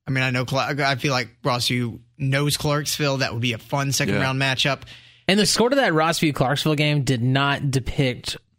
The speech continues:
Speaker 3: the level of competitiveness
Speaker 2: Yes.
Speaker 3: that was on the field. I mean, Rossview High came out and they were playing neck and neck with Clarksville High for the majority of that first game. And it was really that second half where Clarksville High started to kinda run away with it. But it was also led by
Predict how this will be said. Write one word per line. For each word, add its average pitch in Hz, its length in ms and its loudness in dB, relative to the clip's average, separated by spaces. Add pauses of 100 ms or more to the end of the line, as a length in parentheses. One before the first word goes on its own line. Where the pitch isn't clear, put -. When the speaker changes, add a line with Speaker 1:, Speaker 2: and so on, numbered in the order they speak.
(140)
Speaker 3:
the 143 100 2
level 143 260 2
of 120 160 -4
competitiveness 127 920 0
Speaker 2:
Yes. - 320 -6
Speaker 3:
that 147 100 2
was 135 100 0
on 135 160 2
the 127 80 0
field. 117 420 -2 (480)
I 156 80 2
mean, 151 240 0 (240)
Rossview 170 380 2
High 139 400 2 (540)
came 170 160 2
out 139 240 0 (120)
and 139 140 2
they 151 120 4
were 156 380 0 (440)
playing 196 280 4
neck 180 200 2
and 143 100 4
neck 165 260 0
with 127 160 2
Clarksville 131 380 0
High 127 240 2
for 123 140 -2
the 127 80 0
majority 131 520 0
of 127 120 0
that 123 180 -2
first 147 320 0
game. 139 400 2 (420)
And 127 560 2
it 156 80 4
was 156 180 2
really 160 220 4
that 131 160 0
second 135 240 0
half 131 200 0
where 123 100 0
Clarksville 127 340 -2
High 123 160 0
started 123 300 0
to 123 40 -4
kinda 123 220 0
run 123 120 0
away 120 200 0
with 127 180 0
it. 127 140 0
But 131 100 0
it 135 40 2
was 135 120 2
also 147 280 2
led 135 260 2
by 127 220 2